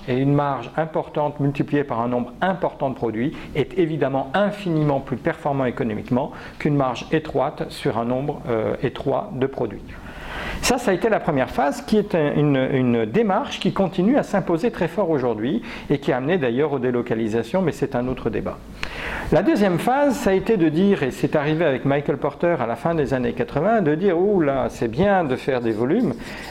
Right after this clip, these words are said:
mais il peut être aussi inta-, intéressant de faire de la différenciation. » Et donc,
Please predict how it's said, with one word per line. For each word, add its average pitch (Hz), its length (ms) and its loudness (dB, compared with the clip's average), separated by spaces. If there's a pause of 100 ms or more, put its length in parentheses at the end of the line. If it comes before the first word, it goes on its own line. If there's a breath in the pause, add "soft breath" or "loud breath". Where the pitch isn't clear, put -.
(100)
mais 175 280 4
il 185 120 2
peut 202 120 2
être 190 180 0
aussi 196 220 0
inta-, 175 380 0
intéressant 165 600 0
de 170 120 2
faire 190 280 0
de 156 100 0
la 139 160 2
différenciation. » 147 1160 -2 (560 loud breath)
Et 185 100 4
donc, 202 400 2